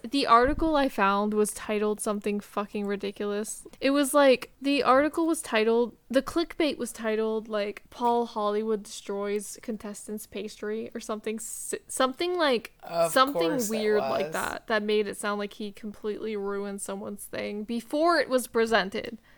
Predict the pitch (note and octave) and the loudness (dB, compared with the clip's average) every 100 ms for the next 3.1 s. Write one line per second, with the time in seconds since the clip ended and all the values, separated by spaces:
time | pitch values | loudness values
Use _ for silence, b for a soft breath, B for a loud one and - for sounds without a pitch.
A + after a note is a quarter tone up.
0 | b - - - - G3 F#3 F3 F3+ - | b -6 2 2 2 4 4 6 4 0
1 | - G3 F3+ - - A#3+ A3 G#3+ D4+ C4 | -2 -4 -2 -2 0 2 4 2 0 -2
2 | C#4 E4 D4 G#3+ G#3 A#3+ A3+ A#3+ A#3+ A3+ | -2 -2 -4 -6 -4 2 2 2 0 -4